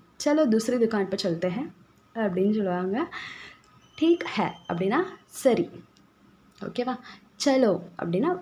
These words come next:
வா, நட, ஓகே? "தூசரி துக்கான் பர் சல்தே ஹை." தூசரி அப்படின்னா வேற, துக்கான்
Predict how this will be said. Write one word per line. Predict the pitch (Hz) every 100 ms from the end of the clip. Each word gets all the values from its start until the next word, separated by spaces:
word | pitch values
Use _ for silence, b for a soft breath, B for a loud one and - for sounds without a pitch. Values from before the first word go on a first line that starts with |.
| - _ -
வா, | 185 - - - -
நட, | 214 190 - - - 196
ஓகே? | 190 277 220 B B B B B 180
"தூசரி | 247 277 330 302
துக்கான் | 226 226 220 214
பர் | 269
சல்தே | - 180 170 165
ஹை." | 180 - 175
தூசரி | 220 269 269 240
அப்படின்னா | 175 202 277
வேற, | 190 175 196 359 B B - -
துக்கான் | 208 262 294 220